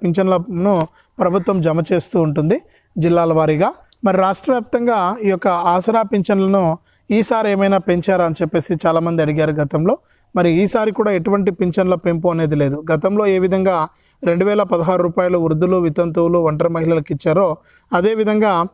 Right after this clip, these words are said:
మనకు ఈ రెండు వేల పదహారు రూపాయలను ఇప్పుడు కూడా విడుదల చేయడం జరిగింది. అలాగే మాలాంటి వికలాంగులకు ఇచ్చేటువంటి నాలుగు వేల పదహారు రూపాయలను ఇక్కడ అదే విధంగానే నాలుగు వేల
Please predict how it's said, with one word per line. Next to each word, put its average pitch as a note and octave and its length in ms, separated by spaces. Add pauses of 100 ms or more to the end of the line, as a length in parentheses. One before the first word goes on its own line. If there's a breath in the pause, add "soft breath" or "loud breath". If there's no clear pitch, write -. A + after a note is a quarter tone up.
(340)
మనకు G3 260 (300)
ఈ - 100
రెండు F3 180
వేల G3+ 200
పదహారు F3+ 340
రూపాయలను F3+ 340
ఇప్పుడు E3+ 240
కూడా E3 200
విడుదల D#3+ 340
చేయడం D#3+ 260
జరిగింది. D#3 340 (440 soft breath)
అలాగే G#3 300
మాలాంటి G3 380
వికలాంగులకు G#3 600
ఇచ్చేటువంటి F3+ 540
నాలుగు F3+ 280
వేల F#3+ 120 (100)
పదహారు F3 360
రూపాయలను E3 420 (540 soft breath)
ఇక్కడ F3 180 (300)
అదే F#3+ 220
విధంగానే F#3+ 480
నాలుగు F3 260
వేల F3 120